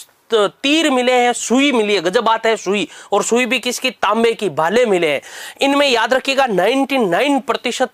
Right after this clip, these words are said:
तांबे से ये निर्मित होते थे। इसका मतलब ये है कि यहाँ के जो लोग थे, यहाँ के जो मानव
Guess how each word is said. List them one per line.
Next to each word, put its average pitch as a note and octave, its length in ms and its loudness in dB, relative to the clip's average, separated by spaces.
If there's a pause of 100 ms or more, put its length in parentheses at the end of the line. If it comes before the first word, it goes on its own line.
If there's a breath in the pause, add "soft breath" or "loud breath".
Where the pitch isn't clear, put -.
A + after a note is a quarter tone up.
तांबे B3 320 2
से B3 140 -2
ये G#3+ 160 0
निर्मित F3+ 420 -2
होते F#3+ 280 -4
थे। A3 120 0 (260 loud breath)
इसका B3 260 0
मतलब G#3+ 340 -2
ये A3+ 180 -2
है B3 200 -2
कि C#4 140 -4
यहाँ F#3+ 400 2
के B3+ 140 2
जो A3 140 2
लोग G#3 380 2
थे, A3+ 260 0 (260 loud breath)
यहाँ F#3 260 2
के A#3 140 2
जो G#3+ 140 2
मानव G#3 380 2